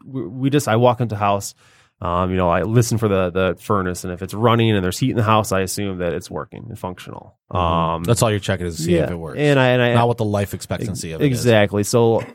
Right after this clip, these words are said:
Speaker 1: as long as it works, then it's, it's good on, on what my requirements are. But as a home buyer, you definitely wanna know how much longer <laughs> is this, this furnace in this house gonna, gonna last for. So that's the, the difference is that we're basically,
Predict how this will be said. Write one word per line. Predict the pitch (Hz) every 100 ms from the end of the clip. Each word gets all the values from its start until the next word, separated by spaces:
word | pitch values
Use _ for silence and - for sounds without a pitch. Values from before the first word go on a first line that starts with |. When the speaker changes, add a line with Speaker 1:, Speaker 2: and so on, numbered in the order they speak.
| -
Speaker 1:
as | - 123
long | 139 147
as | 127
it |
works, | 113 123 120
then | 107 98
it's, | 92 -
it's | 104 -
good | 113 101
on, | 98 76
on | 90 92 98 95
what | 101 -
my | 92 95 98
requirements | 110 117 120 120 123
are. | 120 113
But | 92 82 - - -
as | 107 95 98
a | 92 92 90
home | 92 104 104
buyer, | 95 98 95 95
you | 107
definitely | 110 120 104
wanna | 98
know | 98 92 87 87 _ _ -
how | 151
much | 147 -
longer | 117 117 104
<laughs> |
is | 117 101
this, | 107 120
this | 127 113
furnace | 113 107 101
in | 98
this | 90
house | 87 90
gonna, | 92 67 87
gonna | 98 90 90 87 85 _
last | 90 90 95 90 -
for. | 98 92
So | - 98 90 85 - - _ _
that's | 147 151
the, | 131 113
the | 107
difference | 104 95 92
is | 87
that | 90
we're | 104
basically, | 110 113 107 101 98